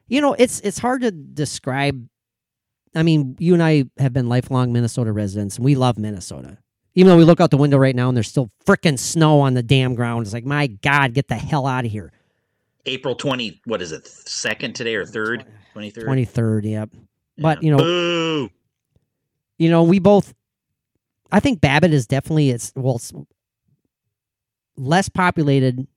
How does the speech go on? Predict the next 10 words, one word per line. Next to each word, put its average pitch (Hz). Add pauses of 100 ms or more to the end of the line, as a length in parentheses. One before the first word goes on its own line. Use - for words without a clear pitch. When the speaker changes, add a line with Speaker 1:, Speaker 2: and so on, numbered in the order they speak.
(140)
Speaker 1:
generally 127
than 117
the 123
area 120
I 113
live 98
in, 92
you 110
know, 101
but 110